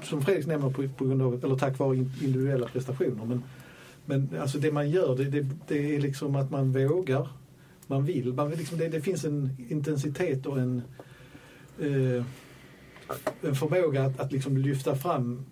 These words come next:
avgörande situationer. Båda målen är liksom av hög klass. Väldigt hög klass, både, eh,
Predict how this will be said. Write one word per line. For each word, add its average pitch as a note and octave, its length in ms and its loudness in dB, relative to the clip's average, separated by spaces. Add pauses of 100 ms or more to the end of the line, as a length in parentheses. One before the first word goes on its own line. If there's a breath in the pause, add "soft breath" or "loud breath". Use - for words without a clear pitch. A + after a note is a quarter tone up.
(140)
avgörande D#3+ 500 2
situationer. C3 560 0
Båda D3+ 320 2
målen C3 400 2
är D3+ 120 2
liksom B2 440 -2 (560 loud breath)
av C3+ 120 0
hög C3+ 280 2
klass. - 460 -4 (680 loud breath)
Väldigt D3 300 2
hög C#3 200 2
klass, C3+ 260 -2
både, B2+ 420 2
eh, A#2+ 800 -2